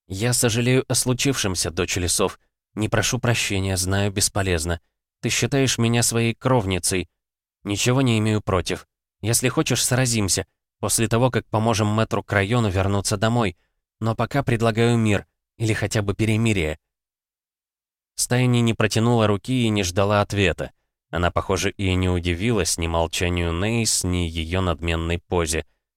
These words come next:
Просто отвернулась, села и застыла, устремив взгляд в одну точку. Крайон с самым несчастным видом беспомощно таращился то на неё, то на ситху. Тёрна же, казалось, происходящее ничуть не взволновало,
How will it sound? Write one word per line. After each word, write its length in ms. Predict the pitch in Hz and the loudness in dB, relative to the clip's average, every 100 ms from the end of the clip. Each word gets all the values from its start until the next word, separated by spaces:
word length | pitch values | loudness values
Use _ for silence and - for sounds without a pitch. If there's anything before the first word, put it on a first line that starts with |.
| _ - | _ -6
Просто 360 | 139 147 - | -4 -2 -2
отвернулась, 720 | - 113 107 98 104 143 131 | -2 0 2 4 4 4 2
села 460 | - - 123 127 127 - _ _ | 0 -2 2 2 0 -4 _ _
и 100 | 120 | -2
застыла, 540 | 107 107 - 139 143 - | 0 0 2 2 2 2
устремив 540 | 107 - 113 110 104 | -2 0 0 2 2
взгляд 580 | 92 85 82 85 107 123 | 0 -2 -4 -2 -2 0
в 60 | 90 | 0
одну 260 | 78 87 | 0 -2
точку. 560 | - 95 80 - 57 - _ _ _ _ _ _ _ | -2 -2 -2 -6 -10 -14 _ _ _ _ _ _ _
Крайон 400 | - 113 127 156 | 0 2 4 2
с 60 | 131 | 2
самым 380 | 135 131 131 120 | 2 2 2 2
несчастным 540 | 110 - 110 110 101 | 2 0 0 0 0
видом 320 | 117 117 92 | 2 2 0
беспомощно 640 | 87 - 104 98 - 101 95 | 0 0 0 0 -2 -2 -2
таращился 640 | 98 104 92 95 92 95 | 2 2 2 0 0 0
то 160 | 85 95 | 0 0
на 80 | 95 | 0
неё, 380 | 92 90 110 | 0 0 -2
то 160 | 110 92 | 0 0
на 100 | 90 | 2
ситху. 520 | - 120 117 - - _ _ _ _ _ - | 0 -2 -4 -6 -10 _ _ _ _ _ -4
Тёрна 300 | 147 156 156 | 0 2 2
же, 140 | 139 | 0
казалось, 460 | - 120 123 131 - | -2 0 2 2 0
происходящее 800 | 117 101 - 104 123 127 135 127 | 0 0 2 0 0 0 0 2
ничуть 420 | 110 98 113 - | 2 0 -6 -2
не 80 | 113 | -2
взволновало, 880 | 101 104 113 113 113 104 98 95 | 0 2 2 4 2 4 4 2